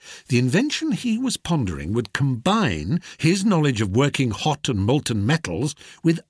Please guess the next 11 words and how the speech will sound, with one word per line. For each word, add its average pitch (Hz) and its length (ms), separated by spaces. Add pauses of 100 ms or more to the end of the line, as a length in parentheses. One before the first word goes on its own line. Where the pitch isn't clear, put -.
other 175 300
technologies 82 840 (240)
that 180 180
had 240 240
yet 262 280 (120)
fully 247 460
to 208 120
coalesce 170 540
in 120 100
his 110 180
mind. 76 460